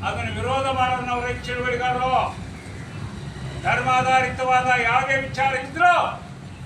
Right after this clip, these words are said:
ನಾವು ವಿರೋಧ ಮಾಡ್ತಕ್ಕಂಥ ಸಂಘಟನೆಗಳು. ಎಲ್ಲರೂ ಕೂಡ ಅಣ್ಣ ತಮ್ಮಂದಿರಾಗಿ, ಯಾವುದೇ ಧರ್ಮ ಇರಲಿ, ಯಾವುದೇ ಜಾತಿ ಇರಲಿ, ಇಲ್ಲ ರೈತ ಜಾತಿ ಮಾತ್ರ ಒಂದು ಊಟ ಮಾಡ್ತಕ್ಕಂಥವ್ರು,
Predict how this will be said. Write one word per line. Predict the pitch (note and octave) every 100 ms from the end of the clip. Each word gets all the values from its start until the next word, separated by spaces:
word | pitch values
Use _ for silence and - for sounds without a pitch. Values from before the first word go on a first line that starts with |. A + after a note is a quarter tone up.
| -
ನಾವು | G#3+ A#3+
ವಿರೋಧ | A#3 C4 C4+
ಮಾಡ್ತಕ್ಕಂಥ | C4 B3+ B3+ G#3 A#3+ B3 B3+ B3 A3+ -
ಸಂಘಟನೆಗಳು. | A#3 - - A#3 A#3 A3 - - - - - - - - - - G3
ಎಲ್ಲರೂ | B3+ C4 B3+
ಕೂಡ | B3+ B3
ಅಣ್ಣ | A#3 C4 C#4+ C4+
ತಮ್ಮಂದಿರಾಗಿ, | C4 C4 B3+ C4 C4 C4 - - - - - -
ಯಾವುದೇ | A#3 C4+ C#4 C4+
ಧರ್ಮ | C4+ C#4 C#4
ಇರಲಿ, | C4+ C4 C4 B3+
ಯಾವುದೇ | C4 C4 B3+ B3+
ಜಾತಿ | C#4+ C#4+ D4
ಇರಲಿ, | C#4+ C#4 C4+ - - - - - - - - - -
ಇಲ್ಲ | A3+
ರೈತ | A3+ B3 C4 -
ಜಾತಿ | C#4 C#4 C#4
ಮಾತ್ರ | B3+ D#4+ D#4+ D#4+
ಒಂದು | D#4+ D#4 D4+ C#4 B3+ - - - - - - - -
ಊಟ | - C4 B3+
ಮಾಡ್ತಕ್ಕಂಥವ್ರು, | C#4 C#4+ D#4 D#4 D4+ D#4+ D#4+ F4+